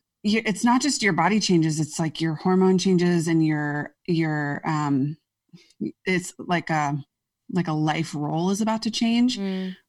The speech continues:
Speaker 1: where the attachment, it ought to move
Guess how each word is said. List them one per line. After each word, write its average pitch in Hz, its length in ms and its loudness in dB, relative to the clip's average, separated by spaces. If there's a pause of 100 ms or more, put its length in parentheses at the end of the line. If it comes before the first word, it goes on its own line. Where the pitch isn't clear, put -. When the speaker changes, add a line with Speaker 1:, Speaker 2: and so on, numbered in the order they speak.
(380)
Speaker 1:
where 170 300 -2
the 170 180 2
attachment, 170 600 -2 (560)
it 170 140 -8 (160)
ought 180 240 2
to 180 100 0
move 147 480 0